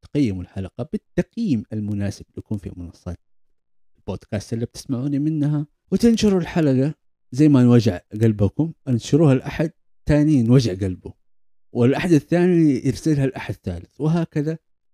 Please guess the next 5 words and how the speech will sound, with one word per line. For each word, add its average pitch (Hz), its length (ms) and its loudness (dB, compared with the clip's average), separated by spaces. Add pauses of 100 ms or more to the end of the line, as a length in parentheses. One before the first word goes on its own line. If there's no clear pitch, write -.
(140)
عشان 107 440 -8 (540)
تتنشر 101 480 -8
الحلقة 92 380 -10
ويتنشر 95 480 -8
البودكاست. - 680 -16